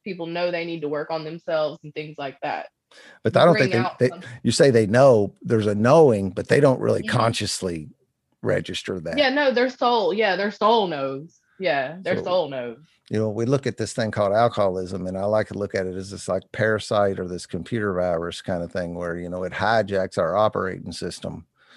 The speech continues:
Speaker 2: and, you know, and it keeps us in the dark. We, you know, it keeps us asleep. That's the opposite of the spiritual awakening. It keeps us spiritually asleep,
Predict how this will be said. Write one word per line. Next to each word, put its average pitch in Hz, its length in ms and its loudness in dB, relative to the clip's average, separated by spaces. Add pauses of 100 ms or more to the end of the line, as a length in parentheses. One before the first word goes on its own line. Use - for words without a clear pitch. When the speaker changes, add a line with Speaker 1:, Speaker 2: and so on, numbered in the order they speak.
(340)
Speaker 2:
and, 87 640 -10
you 92 120 -10
know, 85 120 -10
and 95 200 -6
it 85 80 -12
keeps - 280 -4
us 98 240 -2
in 87 320 -6
the 92 80 -10
dark. - 500 0 (140)
We, 92 280 -12
you 95 80 -12
know, 87 140 -8
it - 80 -20
keeps - 260 -10
us 92 160 -10
asleep. 107 640 -4 (160)
That's - 260 -14
the 90 120 -6
opposite 95 440 -4
of 95 140 -4
the 92 80 -8
spiritual 98 480 -4
awakening. 98 560 -2
It - 120 -8
keeps - 260 -8
us 95 120 -6
spiritually 101 640 -4
asleep, 120 800 -6